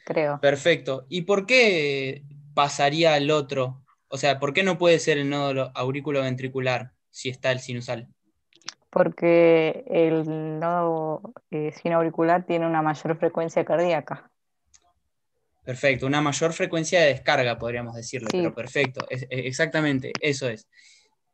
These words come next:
Speaker 2: Bueno, en este caso vemos el potencial de acción de esas células del nodo sinoauricular o sin-, o sinusal. Eh, vemos, eh,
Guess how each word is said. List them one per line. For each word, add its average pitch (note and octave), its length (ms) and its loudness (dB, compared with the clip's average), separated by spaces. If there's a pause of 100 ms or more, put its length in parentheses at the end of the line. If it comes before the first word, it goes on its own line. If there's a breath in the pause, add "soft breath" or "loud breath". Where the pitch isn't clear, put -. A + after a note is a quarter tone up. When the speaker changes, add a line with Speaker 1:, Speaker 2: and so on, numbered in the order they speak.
(560)
Speaker 2:
Bueno, C#3+ 460 2
en D#3+ 160 2
este A3 300 0
caso B3+ 540 2
vemos F#3+ 600 2
el C#3+ 240 0
potencial D3+ 640 0
de G#3+ 60 6
acción A#3+ 640 0
de D#3 380 2
esas G#3 360 4
células G3+ 380 4
del C#3+ 220 0
nodo D#3+ 400 0
sinoauricular B2+ 1080 -4
o C3+ 200 -4
sin-, C#3 320 -6
o A2+ 320 -8
sinusal. A#2 500 -6 (1120 soft breath)
Eh, C3+ 420 4
vemos, C#3 500 2 (400)
eh, B2+ 560 -4